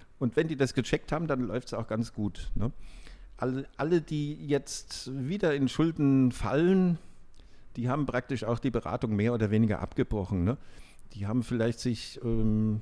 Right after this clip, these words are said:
ein bisschen beraten lassen, haben ein bisschen Schulden getilgt und,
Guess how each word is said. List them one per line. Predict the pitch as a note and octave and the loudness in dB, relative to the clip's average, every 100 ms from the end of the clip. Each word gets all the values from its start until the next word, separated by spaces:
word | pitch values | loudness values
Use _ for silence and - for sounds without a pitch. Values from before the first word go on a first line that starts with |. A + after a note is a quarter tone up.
| - | -4
ein | A#2+ | -2
bisschen | F#3+ - F#3 D3 | -2 0 0 0
beraten | B2+ B2 - | 0 -2 -2
lassen, | A#2 A2+ A#2+ | -2 0 0
haben | G#2+ G2+ | 2 4
ein | |
bisschen | D#3+ - D3+ C3 | 4 4 0 2
Schulden | C#3 C3 | 4 6
getilgt | B2+ - B2 C3 - - - - - - - - - - - - - | 4 6 6 6 2 -10 -12 -14 -18 -18 -20 -20 -20 -20 -16 -4 0
und, | D#3 A2+ A2 - - | 4 6 6 2 -8